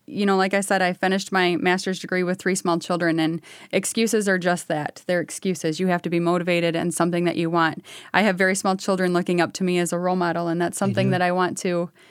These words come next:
Speaker 1: you know, show them you work hard and, you know, you get to do all these things and have all these things, um, and, you know, have good support and a good supportive team.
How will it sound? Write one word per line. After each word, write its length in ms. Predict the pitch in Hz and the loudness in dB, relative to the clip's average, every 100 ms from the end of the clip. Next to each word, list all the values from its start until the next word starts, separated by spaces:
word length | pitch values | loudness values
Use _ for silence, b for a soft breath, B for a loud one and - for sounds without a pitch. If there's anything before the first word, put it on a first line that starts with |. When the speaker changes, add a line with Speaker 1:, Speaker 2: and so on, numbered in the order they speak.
| b b - | b b -2
Speaker 1:
you 100 | 202 | 2
know, 140 | 175 | 2
show 220 | 175 214 | 2 2
them 180 | 247 208 | 2 2
you 100 | 196 | 2
work 220 | 190 185 - | 0 -2 0
hard 300 | 262 254 190 | 0 2 0
and, 280 | 170 175 - | 0 -2 -2
you 120 | 190 | 0
know, 80 | 180 | 0
you 180 | 180 185 | 0 -2
get 120 | 185 | -4
to 80 | 170 | -4
do 140 | 190 | -2
all 120 | 180 | 0
these 180 | 175 170 | -2 -4
things 300 | - 208 180 | -2 -2 -2
and 100 | 165 | 0
have 160 | 175 170 | 0 0
all 100 | 165 | 0
these 220 | 156 - | -2 -2
things, 380 | 190 170 175 - B B B - | -2 0 -2 -6 B B B -14
um, 480 | 185 170 160 165 165 | -10 -8 -6 -6 -4
and, 100 | 185 | -2
you 60 | 175 | 2
know, 120 | 170 | 2
have 200 | 180 170 | 2 2
good 160 | 180 175 | 0 -2
support 540 | 180 - 180 175 - | -6 -2 0 0 -4
and 280 | 170 165 165 - | -4 -4 -6 -4
a 100 | 170 | -2
good 220 | 180 175 | 0 -2
supportive 400 | 185 185 165 165 | -2 -2 -2 -2
team. 380 | - 185 170 | -2 0 0